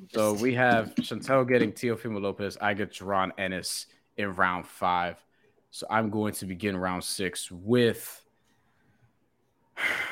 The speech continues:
Speaker 1: Devin Haney.
Speaker 2: Okay.
Speaker 1: I kinda didn't wanna take him this early,
Speaker 2: Mm-hmm.
Speaker 1: if potentially at all.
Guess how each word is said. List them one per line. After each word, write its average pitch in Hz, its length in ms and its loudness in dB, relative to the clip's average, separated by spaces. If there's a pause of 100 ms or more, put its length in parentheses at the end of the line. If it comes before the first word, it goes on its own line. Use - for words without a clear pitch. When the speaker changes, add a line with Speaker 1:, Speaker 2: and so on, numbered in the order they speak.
(1900)
Speaker 1:
Devin 98 320 0
Haney. 90 380 -14 (1500)
Speaker 2:
Okay. - 80 -20
Speaker 1:
I 151 100 10
kinda 202 280 10
didn't 180 260 12
wanna 143 260 10
take 165 280 6
him 185 320 2 (400)
this 170 160 0
early, 202 480 6 (520)
Speaker 2:
Mm-hmm. 185 220 -6 (140)
Speaker 1:
if 123 200 -4
potentially 139 500 2
at 117 80 4
all. 143 400 2